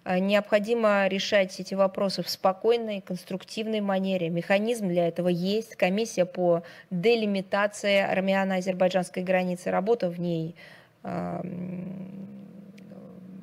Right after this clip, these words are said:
в работу в ней мы принимаем участие с учётом нашего богатого опыта демаркации.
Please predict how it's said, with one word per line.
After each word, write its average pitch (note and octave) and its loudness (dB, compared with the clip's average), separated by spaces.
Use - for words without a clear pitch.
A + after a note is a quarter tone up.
в F#3 -4
работу F#3 2
в F3 -6
ней E3+ -2
мы E3+ -4
принимаем F3+ -2
участие A3 0
с - -8
учётом F#3+ -2
нашего F3 0
богатого F3+ 2
опыта F3 0
демаркации. F#3 2